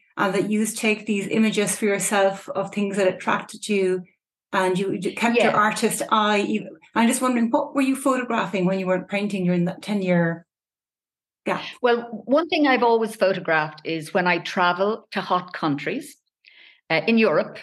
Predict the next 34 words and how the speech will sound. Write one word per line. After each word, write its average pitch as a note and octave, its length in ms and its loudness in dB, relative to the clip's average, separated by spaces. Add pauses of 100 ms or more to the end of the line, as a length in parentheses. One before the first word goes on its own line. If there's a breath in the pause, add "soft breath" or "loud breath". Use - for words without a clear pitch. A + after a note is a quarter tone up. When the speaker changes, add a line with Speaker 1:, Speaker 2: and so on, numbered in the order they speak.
(120)
Speaker 2:
just - 320 -8 (260)
what C#4+ 160 2
I C4+ 100 4
love F3+ 420 4
are - 180 2
old, A3 400 2
old G#3 640 2 (260)
walls, F#3+ 540 2
Speaker 1:
Oh, - 240 -20
Speaker 2:
doors, F3+ 420 0
Speaker 1:
yeah. - 320 -10
Speaker 2:
windows, F3 720 0 (440)
all A3 200 2
that F#3+ 200 -2
sort E3 200 -4
of C#3+ 100 -16
thing. D3 320 -6 (480 loud breath)
And, F#3 240 2
and G3 140 0
that B3 120 4
was A#3+ 140 0
very B3 240 2
important G3+ 440 -2
to - 80 -12
me F#3 120 -6
when F3 160 -4
I F3 80 0
was F3 160 -6
working F3 520 -4
in E3+ 160 -4
my E3 260 0
old F#3+ 420 2
way C#3 280 -2
with, D3+ 160 -8